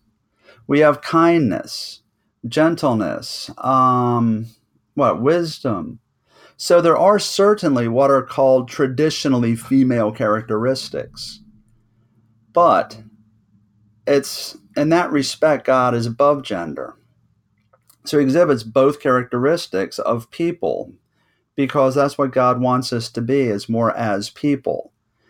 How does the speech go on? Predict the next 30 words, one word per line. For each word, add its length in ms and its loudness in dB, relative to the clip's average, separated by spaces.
And, 460 4
and 140 0
just, 240 -6
I 200 0
don't 120 0
know, 280 -4
I 140 -2
don't 100 -4
know. 380 -6
It, 180 -2
it's, 400 -4
it's, 500 -6
it 140 4
almost 500 2
comes 320 0
to 100 0
the 80 2
point, 480 -2
I 140 0
think, 520 -2
and 140 2
this 180 0
is 120 -2
the 80 2
one 100 0
I 40 0
was 140 -4
hesitating 600 -4
on 160 -4
saying, 600 -6